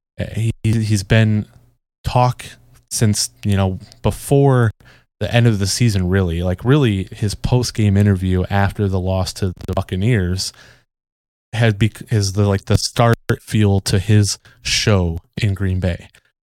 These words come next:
And it has only gotten worse. And then after he signed a contract with the Packers, we're like, "Okay, well, he's back. We're fine." And then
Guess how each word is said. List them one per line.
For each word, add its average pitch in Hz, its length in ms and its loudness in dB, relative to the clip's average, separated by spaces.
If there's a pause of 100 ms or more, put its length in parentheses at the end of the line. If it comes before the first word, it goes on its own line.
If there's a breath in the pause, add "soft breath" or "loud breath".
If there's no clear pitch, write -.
(360)
And 95 460 0
it 101 140 -2
has 92 200 -2
only 117 460 2
gotten 98 380 -2
worse. 104 460 0 (140)
And 95 160 -2
then 95 260 0
after 104 300 -2
he 95 220 -4
signed 147 380 2
a 135 40 0
contract 131 680 0 (460 loud breath)
with 123 140 -2
the 117 80 -4
Packers, 120 560 2
we're 107 140 2
like, 98 180 2
"Okay, 87 440 -2 (140)
well, 98 120 -6
he's 104 180 2
back. 101 420 2
We're 98 120 -2
fine." 87 420 -4 (360 soft breath)
And 98 140 0
then 95 320 -2